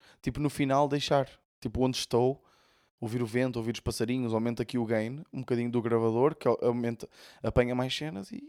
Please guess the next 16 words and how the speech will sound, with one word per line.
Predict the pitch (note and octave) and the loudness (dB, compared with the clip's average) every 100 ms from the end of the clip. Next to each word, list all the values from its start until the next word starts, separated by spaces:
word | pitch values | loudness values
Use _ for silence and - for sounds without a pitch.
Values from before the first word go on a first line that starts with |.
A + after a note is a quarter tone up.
| D4+ | -14
e | |
não | - A3+ | -12 -12
sei. | - D#4+ G#3 _ _ _ _ _ _ _ _ _ - | -10 -10 -12 _ _ _ _ _ _ _ _ _ -4
Mas | F3+ | 0
ninguém | G3+ G3+ | 2 2
também | G#3 G3 | 2 0
me | F#3 | 0
disse | F3 - F3 | -2 -6 -6
nada. | D#3+ C3+ B2+ _ _ _ _ _ _ _ _ - | -6 -6 -10 _ _ _ _ _ _ _ _ -8
E | D3 C#3+ | -4 4
normalmente | C#3+ C#3 C#3 | 4 4 -4
o | |
pessoal | - - C#3 | -4 2 2
até | C#3+ C#3 | 4 2
dá | C#3 | 2
feedback. | - B2+ C3+ B2 - | 0 -4 -2 -4 -6